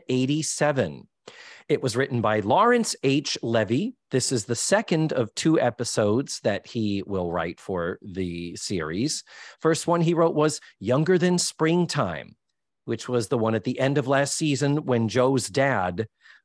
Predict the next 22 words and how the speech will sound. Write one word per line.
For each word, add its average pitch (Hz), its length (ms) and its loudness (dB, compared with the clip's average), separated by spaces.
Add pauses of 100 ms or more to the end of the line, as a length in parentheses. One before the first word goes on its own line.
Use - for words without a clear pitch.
(120)
uh, 92 240 -2
they 110 160 0
attempt 139 380 -2
to 135 80 -2
fix - 280 -4
him 120 140 2
up 117 300 -2
with, 113 420 -2
uh, 104 320 2
a 110 80 0
friend 123 400 0
of 95 140 0
Blair's, 127 640 2
and 113 160 0
he 110 160 -2
ends 139 280 0
up 185 200 0
dating 214 480 0 (240)
the 202 220 4
daughter. 147 640 2 (1080)
So, 113 420 2
uh, 104 300 2